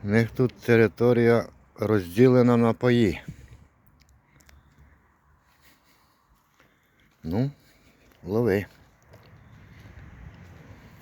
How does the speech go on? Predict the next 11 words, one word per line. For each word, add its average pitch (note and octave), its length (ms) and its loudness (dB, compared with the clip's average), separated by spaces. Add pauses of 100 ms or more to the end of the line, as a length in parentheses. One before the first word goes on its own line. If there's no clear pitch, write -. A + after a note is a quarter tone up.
(880)
Зайшла B2 460 -2
мова D3 440 0 (140)
про C3+ 160 -6
паї. D3 460 -2 (960)
Там C#3+ 80 -8
хтось C#3+ 300 -6
у D3+ 40 -4
мене D3 420 -2
у B2+ 220 -12
цьому, C3 500 0 (1900)
е, G2+ 420 -6